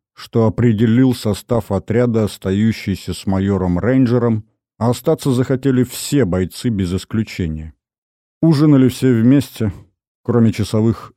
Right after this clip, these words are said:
и майора-рейнджера, и тут же зануда, это который старший лейтенант Аксенов, развернулся во всей красе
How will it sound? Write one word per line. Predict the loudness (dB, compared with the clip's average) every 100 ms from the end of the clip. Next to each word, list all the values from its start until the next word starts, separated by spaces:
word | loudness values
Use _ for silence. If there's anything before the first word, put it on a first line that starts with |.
| -2
и |
майора-рейнджера, | 0 0 0 -2 0 2 2 2 0 -2 -6 _ _ _ _ _ _
и | 0
тут | 2 0 2
же | 2 0
зануда, | 2 2 4 2 0 -2 -4 -6 _ _ _ -10
это | -8 -4
который | -2 0 -2
старший | -2 -4 -4 -2
лейтенант | -2 0 0 0 -4
Аксенов, | -6 -4 -2 -2 -6 _ _ _ _ -2
развернулся | 0 2 4 2 2 0 2 2
во | 2
всей | 0 0 0
красе | 0 -2 0 -2 0